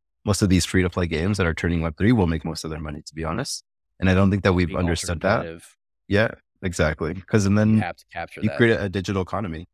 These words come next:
Speaker 1: And as you mentioned, like, their business model is transaction fees. Like, that's all that, that it is. Obviously,
Speaker 2: Absolutely.
Speaker 1: they have, like, their upfront sale, et cetera. But dude,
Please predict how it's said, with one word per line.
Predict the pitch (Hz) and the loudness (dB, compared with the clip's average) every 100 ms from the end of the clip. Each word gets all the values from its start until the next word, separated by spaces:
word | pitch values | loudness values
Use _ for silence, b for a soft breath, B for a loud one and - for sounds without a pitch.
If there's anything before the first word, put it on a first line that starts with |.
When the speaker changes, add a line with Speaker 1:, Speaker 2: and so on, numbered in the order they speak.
| _ | _
Speaker 1:
And | 95 95 | 0 2
as | 87 | 2
you | 87 | 0
mentioned, | 92 101 87 | -2 -4 -4
like, | 82 - - | -6 -8 -4
their | 90 | -2
business | 95 104 131 | 0 0 0
model | 139 147 120 | 2 4 2
is | - | 0
transaction | - 87 85 85 - - | 0 0 -2 -8 -10 -14
fees. | 73 - - - | -16 -16 -16 -8
Like, | 92 | -4
that's | 90 - | -4 -2
all | 98 | -2
that, | 90 80 | -2 -4
that | - 82 | -6 -6
it | 76 | -6
is. | 90 85 - _ _ _ - | -8 -10 -14 _ _ _ -4
Obviously, | 92 80 - 82 | -2 -2 -2 -2
Speaker 2:
Absolutely. | |
Speaker 1:
they | 78 | -2
have, | 80 | -6
like, | - - | -10 -8
their | - | -4
upfront | 78 80 78 78 | -4 -4 -6 -6
sale, | 78 76 - - _ - | -6 -6 -8 -12 _ -12
et | - | -8
cetera. | - 76 76 - _ _ _ _ - | -6 -4 -4 -8 _ _ _ _ -6
But | |
dude, | 85 90 | -2 -2